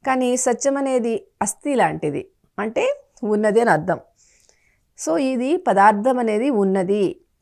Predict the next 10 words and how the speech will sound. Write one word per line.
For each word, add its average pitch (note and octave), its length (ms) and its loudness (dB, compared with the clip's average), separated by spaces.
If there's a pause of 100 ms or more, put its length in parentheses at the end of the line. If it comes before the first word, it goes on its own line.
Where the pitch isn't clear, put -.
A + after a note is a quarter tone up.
ఆత్మ G#3+ 280 2
పదార్థం G#3+ 560 2
అనేది G#3 400 -2
నీకు A#3 360 -2
తెలియకపోయినా G#3 880 0
అది G#3+ 160 -2
ఉంది F#3 380 0
అని A3 140 -2
తెలుసుకోవటమే G#3 720 -2
సత్యము. E3+ 760 -2